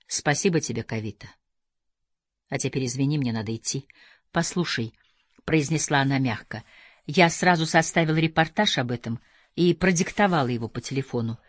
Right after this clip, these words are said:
Если он появится в вечерних новостях, то копы, возможно, будут действовать осторожнее. Между нами, я не думаю, что это Абдулла.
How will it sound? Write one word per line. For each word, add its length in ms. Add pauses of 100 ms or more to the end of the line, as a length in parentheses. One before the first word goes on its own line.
(400)
Если 340
он 120
появится 520
в 40
вечерних 480
новостях, 540
то 140
копы, 340
возможно, 640 (340)
будут 280
действовать 560
осторожнее. 840 (1200)
Между 400
нами, 480 (640)
я 200
не 100
думаю, 320
что 180
это 220
Абдулла. 420